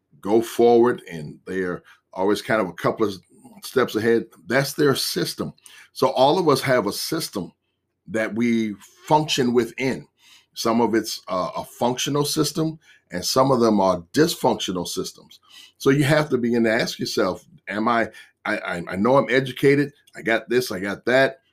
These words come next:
this is going on, but am I really functioning in the, in a healthy system that brings me into a forward-thinking mindset? Or am I really functioning in a dysfunctional system,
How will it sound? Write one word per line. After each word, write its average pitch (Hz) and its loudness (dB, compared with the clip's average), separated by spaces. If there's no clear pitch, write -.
this 127 0
is 127 -8
going 120 2
on, 117 2
but 110 0
am 120 2
I 113 2
really 117 2
functioning 101 -6
in 110 0
the, 98 -2
in 104 0
a 101 -4
healthy 135 0
system 110 0
that 92 0
brings 123 2
me 123 2
into 117 2
a 104 4
forward-thinking 110 -2
mindset? 123 -4
Or 135 4
am 135 2
I 135 6
really 135 4
functioning 131 -2
in 120 0
a 95 -2
dysfunctional 107 -2
system, - -12